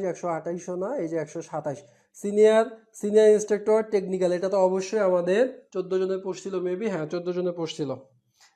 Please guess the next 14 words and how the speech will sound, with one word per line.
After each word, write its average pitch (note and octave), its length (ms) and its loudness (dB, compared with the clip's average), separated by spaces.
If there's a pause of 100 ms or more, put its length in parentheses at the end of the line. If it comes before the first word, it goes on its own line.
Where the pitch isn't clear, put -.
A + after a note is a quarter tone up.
ডিপার্টমেন্টে G3 420 4
এমসিকিউ G3+ 380 -4
কোশ্চেন G#3 340 0
কি? G3+ 60 -4 (120)
সব F#3+ 120 0 (140)
ডিপার্টমেন্ট G3+ 380 2 (140)
একসাথে F#3+ 320 -4
হবে। G3+ 200 2
আপনি G3 140 -2 (140)
ভিডিও F#3+ 180 4 (100)
ভালো E3+ 200 4
করে G#3+ 220 4
দেখেন, G3 180 4 (100)
এতক্ষণ G3 280 0